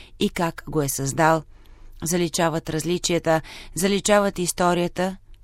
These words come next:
От днес ще се мисли така, по този начин“, казват, „а онзи, който не мисли така, дори е преследван.“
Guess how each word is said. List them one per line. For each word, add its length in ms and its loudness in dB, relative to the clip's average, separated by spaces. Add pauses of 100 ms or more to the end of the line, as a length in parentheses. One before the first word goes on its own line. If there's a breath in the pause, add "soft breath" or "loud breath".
(120)
От 140 0
днес 340 0
ще 200 -6
се 160 0
мисли 320 -2
така, 440 -4
по 100 -6
този 320 -2
начин“, 400 0
казват, 480 0 (340 loud breath)
„а 200 4
онзи, 260 2
който 340 2
не 120 4
мисли 360 0
така, 360 -2
дори 360 -2 (100)
е 60 -8
преследван.“ 720 0